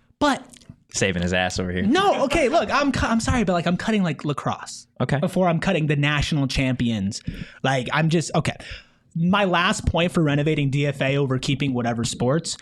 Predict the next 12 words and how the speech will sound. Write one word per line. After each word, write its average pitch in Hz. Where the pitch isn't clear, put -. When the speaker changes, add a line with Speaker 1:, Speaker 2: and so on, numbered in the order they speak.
Speaker 1:
is 185
that 196
if -
you -
renovate 240
D 202
F 196
A, 196
you 147
now 220
have 165
a 190